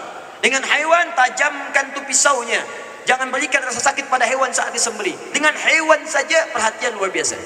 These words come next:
Jika ada hubungan dengan Allah secara vertikal, secara vertikal, hubungan dengan Allah, baik dia di satu jenis, maka disebut dengan Hamid namanya. Kalau kebaikannya banyak, rajin tahajud, rajin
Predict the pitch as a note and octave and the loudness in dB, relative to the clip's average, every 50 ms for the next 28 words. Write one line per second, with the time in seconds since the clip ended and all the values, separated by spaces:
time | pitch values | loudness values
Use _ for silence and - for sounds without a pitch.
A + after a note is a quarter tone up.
0 | - - - - - - - - - - - - - - - - - - - - | -12 -14 -14 -16 -16 -18 -18 -18 -20 -20 -20 -20 -20 -20 -20 -20 -20 -20 -20 -20
1 | - - - C4 C4+ C#4 - D#4 D#4 D#4 D4+ - C#4 D#4 D#4 D4+ D4 C#4 B3+ C4+ | 0 2 2 4 4 4 2 2 2 0 0 0 -4 -6 -4 -2 0 0 0 0
2 | C4+ C4+ C4+ C4+ C4+ C4+ C4+ C#4+ D#4 E4 D4+ A#3+ F#3+ E3 D#3 - - - - - | -2 -4 -4 0 0 -2 2 4 4 4 6 4 2 0 -4 -6 -8 -6 -4 -4
3 | A#3+ A#3 A#3 A#3 A3 A3+ - - A#3+ D#4+ D#4+ C#4 - - - - - F#3 G#3 - | -2 0 2 2 2 2 0 4 4 4 4 4 -2 -8 -8 -4 -4 -4 -4 -4
4 | - - - - - - - - - - - - A3 A3+ A3 F#3 G3 C#4 D#4 D4 | -8 -10 -12 -14 -16 -16 -18 -18 -20 -18 -2 0 0 0 0 0 2 2 2 2
5 | - - B3+ - - F#3+ E3 - - A3+ A3+ E4+ F4 E4 D#4 C#4 C4 B3 A#3+ A#3 | 0 -6 -8 -4 -4 -4 -4 -4 -6 -4 -2 0 2 2 2 2 0 -2 -4 -4
6 | - A3+ A3 A#3 B3+ C4+ B3 - - - - - - - - - C#4+ E4 F4+ F4 | -4 -6 -2 0 0 0 0 -4 -8 -10 -12 -12 -14 -14 2 4 4 4 4 2
7 | D4 - - B3 G#3+ C4+ C4 - A#3+ - - A3+ B3 B3+ C#4 C#4+ - - - - | -2 -4 -4 -4 -4 -2 -2 -2 -2 -2 -4 -6 -6 -4 -4 -4 -6 -6 -10 -12
8 | - - F#3 F#3 - F#3+ F3 F#3 F3+ - A#3 G#3+ - - F#3 - F3+ - - - | -2 0 0 2 2 -2 0 0 -2 -2 -2 -4 -6 -6 -4 -6 -4 -4 -4 0
9 | F3+ F#3+ F#3+ F#3+ F3+ E3+ E3 E3+ F3+ F3 F3 - - D3 D3 C3+ B2 A2 G#2+ F#2+ | 0 2 2 0 -2 -4 -6 -4 -6 -6 -6 -6 -10 -8 -6 -6 -6 -6 -8 -8
10 | - - - - - - - - - - - - - - - - - - - B3 | -12 -14 -16 -16 -18 -20 -20 -20 -20 -20 -20 -20 -20 -20 -20 -20 -20 -2 0 2
11 | D4 E4+ E4+ E4+ - D#4 D#4+ D#4+ D#4 D#4 D#4 D#4 D#4 D#4 D4 D4+ E4 E4 D#4+ E4 | 4 4 2 2 0 0 2 2 2 4 2 0 0 0 2 2 2 2 4 0
12 | D4+ - - - G3 G#3 G3+ G#3+ A#3 A3+ A3 - A3 F#3+ G3+ F#3 F#3 A3+ G#3+ F#3+ | -2 -4 -2 -2 -2 -2 -2 -4 -8 -8 -6 -4 0 0 0 0 0 0 0 0
13 | - G#3+ F#3+ E3 F3+ - - A3+ G#3+ | -2 -2 -2 -2 -2 -2 -2 -8 -10